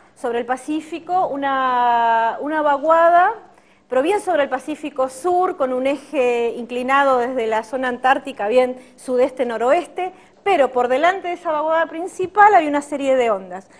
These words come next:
Bueno, acá se ve, el, este es un mapa de las, de las diecisiete a las cero,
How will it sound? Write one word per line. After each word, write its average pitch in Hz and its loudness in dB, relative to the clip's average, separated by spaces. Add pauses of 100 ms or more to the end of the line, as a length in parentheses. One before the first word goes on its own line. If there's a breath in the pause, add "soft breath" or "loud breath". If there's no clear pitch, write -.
(120)
Bueno, 240 -6
acá 277 2
se 302 0
ve, 277 6
el, 269 0 (100)
este 311 -4
es - -10
un 269 -4
mapa 269 4
de 240 -2
las, 208 -4 (360 soft breath)
de 220 -4
las 220 -2
diecisiete 254 -4
a 247 2
las 240 0
cero, 349 2